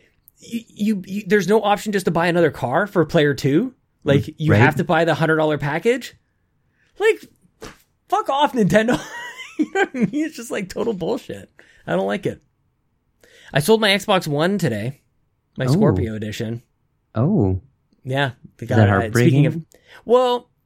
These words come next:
Speaker 1: in this moment, not really. It, I had, like, a moment where, like, I had it in my hands and, like, I packed it all up 'cause I, I'm a monster and I keep all the boxes and stuff. So just in case I were to sell it.
Speaker 2: Well,
Speaker 1: it,
Speaker 2: me too.
Speaker 1: I,
Speaker 2: Yeah, yeah.
Speaker 1: right?
Speaker 2: I do the
Speaker 1: But I
Speaker 2: same.
Speaker 1: just got, like, this whole storage room of
Speaker 2: Yep.
Speaker 1: freaking boxes.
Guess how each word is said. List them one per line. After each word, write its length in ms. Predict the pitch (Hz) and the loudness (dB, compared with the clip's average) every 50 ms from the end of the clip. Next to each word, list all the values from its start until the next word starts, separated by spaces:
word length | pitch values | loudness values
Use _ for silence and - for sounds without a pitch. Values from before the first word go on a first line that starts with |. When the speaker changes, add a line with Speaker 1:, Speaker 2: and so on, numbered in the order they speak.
| _ _ _ _ _ _ | _ _ _ _ _ _
Speaker 1:
in 140 | - 190 190 | -2 0 2
this 140 | 196 185 156 | 2 0 0
moment, 360 | 170 165 175 208 233 277 - | 2 2 2 2 0 -2 0
not 200 | 196 175 147 127 | 0 0 0 0
really. 440 | 131 143 175 196 220 254 262 226 - - | 0 2 2 2 0 -2 -4 -8 -4 0
It, 120 | 165 170 | 0 2
I 120 | 165 160 | 4 2
had, 280 | 165 160 160 170 185 180 | 2 4 4 2 2 2
like, 120 | 190 151 | 0 -2
a 60 | 151 135 | -2 -2
moment 280 | 123 120 123 131 131 | -2 -2 -2 -2 -2
where, 160 | 127 127 123 | 0 0 2
like, 160 | 123 123 113 120 | 2 0 0 -2
I 60 | 120 | -2
had 240 | 117 139 135 131 127 | -2 0 0 0 0
it 20 | |
in 60 | 127 | -2
my 80 | 123 113 | -4 -2
hands 380 | 104 120 123 127 131 135 127 | -4 -4 -4 -2 -4 -4 -4
and, 60 | 131 113 | -4 -6
like, 140 | 107 98 | -4 -4
I 60 | 104 101 | -6 -4
packed 280 | 117 123 127 117 - | -4 -4 -4 -2 -2
it 60 | 131 | -2
all 160 | 117 110 110 113 | -2 0 -2 -2
up 140 | 120 - | -4 -4
'cause 160 | - 143 120 117 | -4 -4 -4 -2
I, 180 | 107 107 104 - _ _ _ _ _ _ | -4 -4 -6 -10 _ _ _ _ _ _
I'm 120 | - 123 | -6 -4
a 40 | 120 | -4
monster 380 | 113 110 110 120 117 110 - 120 | -2 -2 -2 -2 -2 -4 -6 -6
and 80 | 107 | -6
I 40 | 101 | -6
keep 200 | 101 - 127 - | -6 -8 -6 -4
all 120 | 117 110 110 | -4 -4 -4
the 40 | |
boxes 460 | 101 95 104 104 110 - - 120 110 117 | -4 -6 -6 -8 -8 -6 -8 -8 -6 -6
and 80 | 113 | -8
stuff. 240 | - - 120 123 - | -8 -8 -8 -8 -8
So 340 | - - 104 98 98 101 101 _ _ _ _ _ _ _ _ _ | -8 -6 -6 -6 -6 -8 -10 _ _ _ _ _ _ _ _ _
just 240 | - 139 - - 135 | 0 0 0 0 -4
in 60 | 127 | -4
case 280 | 113 120 117 120 113 127 | -2 0 -2 0 -2 -2
I 60 | 113 | -4
were 100 | 110 117 | -4 -4
to 60 | 117 | -4
sell 240 | - - 120 123 135 | -4 -2 -2 -2 -2
it. 120 | 143 - _ _ _ _ _ | -4 -8 _ _ _ _ _
Speaker 2:
Well, 120 | 113 110 | 0 2
Speaker 1:
it, 80 | 107 107 | 6 6
Speaker 2:
me 80 | 113 110 | 6 6
too. 260 | 110 - 113 95 90 | 6 4 2 2 2
Speaker 1:
I, 40 | 92 | 2
Speaker 2:
Yeah, 180 | 101 107 101 98 | 2 2 2 2
yeah. 240 | 95 90 87 92 92 - _ _ _ _ | 2 0 0 -2 -4 -6 _ _ _ _
Speaker 1:
right? 220 | 135 131 135 139 - | -4 -2 -2 -2 -2
Speaker 2:
I 60 | - | -4
do 180 | 110 - - 101 | -4 -2 -2 -2
the 100 | 98 95 | -2 0
Speaker 1:
But 100 | 165 185 | 2 2
I 40 | 185 | 2
Speaker 2:
same. 60 | 180 | 2
Speaker 1:
just 100 | 180 185 | 0 0
got, 160 | - 208 175 160 | 0 0 2 2
like, 140 | 165 147 | 0 0
this 100 | 160 151 | 0 -4
whole 220 | - - 170 160 151 | -2 0 0 0 0
storage 400 | - - 139 135 143 131 113 110 | 0 -2 -2 -2 -2 -2 -2 -6
room 180 | 107 104 98 | -8 -6 -6
of 240 | 101 98 95 - - _ _ _ _ _ _ _ _ _ _ _ _ | -8 -10 -10 -12 -18 _ _ _ _ _ _ _ _ _ _ _ _
Speaker 2:
Yep. 160 | - 101 110 | 0 0 0
Speaker 1:
freaking 160 | - 107 95 90 | 0 -2 -6 -8
boxes. 560 | 98 117 120 - - - 90 87 90 - | -8 -10 -10 -10 -12 -14 -14 -14 -14 -16